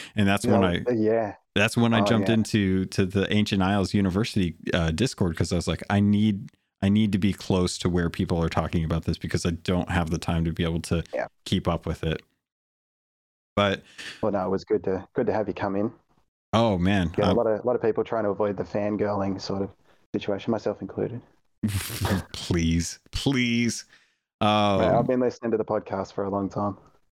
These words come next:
Speaker 1: Well, I'm glad. I mean, I'm, I'm, it's been a long time that I've been wanting to get, uh, a lot of the people that I talk to on a regular basis on the show. So when,
Speaker 2: Yep.
Speaker 1: when I was looking at, like, scheduling stuff out, I was like, "Who the heck do I need to get on the show?" And I was like, "I need to get
Speaker 2: <laughs>
Speaker 1: Nafe.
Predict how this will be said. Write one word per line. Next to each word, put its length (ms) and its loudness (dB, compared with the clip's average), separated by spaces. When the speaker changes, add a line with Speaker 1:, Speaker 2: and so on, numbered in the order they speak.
Speaker 1:
Well, 100 4
I'm 140 4
glad. 400 0
I 80 2
mean, 240 2
I'm, 280 0
I'm, 340 0
it's 200 -2
been 200 2
a 80 2
long 260 4
time 260 0
that 120 2
I've 80 2
been 160 4
wanting 320 4
to 40 0
get, 400 0
uh, 360 2
a 100 4
lot 220 2
of 140 0
the 80 2
people 320 0
that 120 2
I 100 2
talk 300 0
to 200 2
on 100 2
a 40 2
regular 320 2
basis 460 -2
on 120 0
the 60 -2
show. 280 0
So 400 -2
when, 520 2
Speaker 2:
Yep. 340 0
Speaker 1:
when 240 2
I 40 4
was 160 2
looking 320 4
at, 200 0
like, 180 0
scheduling 480 0
stuff 240 -2
out, 200 2
I 80 2
was 120 -2
like, 160 -6
"Who 160 0
the 100 2
heck 180 0
do 140 2
I 60 4
need 180 4
to 60 -2
get 180 0
on 240 2
the 80 0
show?" 260 2
And 80 -2
I 20 -2
was 100 -2
like, 140 -6
"I 40 2
need 180 4
to 40 2
get 140 0
Speaker 2:
<laughs> 140 4
Speaker 1:
Nafe. 420 -2